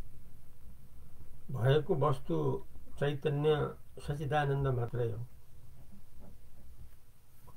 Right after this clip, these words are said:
यो परमात्मा रूपले यस्तो भन्नुपर्ने हुन्छ, यस्तो अनुभव भन्नुपर्ने हुन्छ।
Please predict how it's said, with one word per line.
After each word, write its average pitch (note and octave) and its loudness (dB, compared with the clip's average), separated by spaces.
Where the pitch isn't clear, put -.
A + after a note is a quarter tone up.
यो B2+ 4
परमात्मा C#3+ 4
रूपले C3 6
यस्तो C#3 2
भन्नुपर्ने B2+ 4
हुन्छ, G2 -2
यस्तो - -4
अनुभव C3+ 6
भन्नुपर्ने B2 4
हुन्छ। F#2+ -4